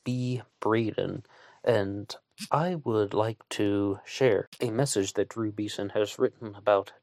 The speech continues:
Ted B. Braden. First, he wrote to me and said, "Ned, I'm excited to hear about your upcoming D B Cooper episode on Black Box Online Radio.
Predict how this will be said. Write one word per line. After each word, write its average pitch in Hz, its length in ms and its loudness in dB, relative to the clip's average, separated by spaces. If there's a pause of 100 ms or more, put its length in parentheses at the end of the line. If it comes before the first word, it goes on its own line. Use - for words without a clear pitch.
Ted 107 240 2
B. 104 160 -2
Braden. 101 440 -2
First, 139 320 -2
he 117 80 0
wrote 104 260 -2
to 107 80 -6
me 107 100 -4
and 107 120 -4
said, 104 240 4 (420)
"Ned, 147 200 6
I'm 123 120 2
excited 160 380 0
to 110 40 -8
hear 117 120 0
about 110 240 4
your 107 120 2
upcoming 110 460 -2
D 107 160 -6
B 107 140 -2
Cooper 104 380 2
episode 104 440 4
on 110 140 0
Black 101 240 4
Box 104 280 2
Online 104 400 0
Radio. 98 520 -2